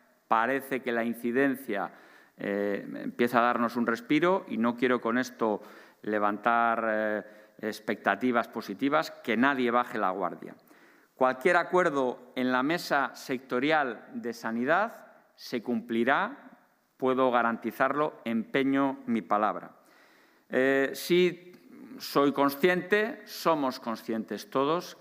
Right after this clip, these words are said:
que tenemos que hacer un esfuerzo para explicar mejor cuál es nuestra posición. No, eh, se trata más que un marco general, eh, jurídico, pero que no habla de las condiciones de trabajo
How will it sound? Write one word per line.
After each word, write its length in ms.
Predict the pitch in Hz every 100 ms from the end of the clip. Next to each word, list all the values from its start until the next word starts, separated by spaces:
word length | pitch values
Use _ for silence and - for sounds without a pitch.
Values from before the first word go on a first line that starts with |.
| -
que 100 | 117
tenemos 400 | 120 120 139 135
que 100 | 123
hacer 360 | - 131 - -
un 160 | 120
esfuerzo 760 | 104 101 - 127 135 156 160 165 - - - -
para 220 | 117 117
explicar 600 | - - 101 - 139 131
mejor 580 | 110 - 139 135 104 - - - _
cuál 220 | - 123
es 180 | 123 120
nuestra 460 | 113 107 - 101 95
posición. 880 | 101 - - 151 185 202 - 117 110
No, 540 | 120 120 120 117 110 - - _ -
eh, 200 | 113 104
se 180 | -
trata 320 | 107 123 123 113
más 220 | 123 -
que 400 | - 113 110 -
un 180 | 127 127
marco 440 | 127 127 123 113
general, 760 | 113 - 110 107 123 123 110 90 - - - _
eh, 520 | 113 110 110 107 107
jurídico, 960 | 107 123 127 151 156 151 185 196 - -
pero 300 | 110 113 110
que 160 | - 113
no 220 | 131 135
habla 240 | 135 139
de 100 | 135
las 240 | 113 104 -
condiciones 720 | 107 107 101 - 117 123 120
de 120 | 110
trabajo 720 | 104 92 107 113 - 120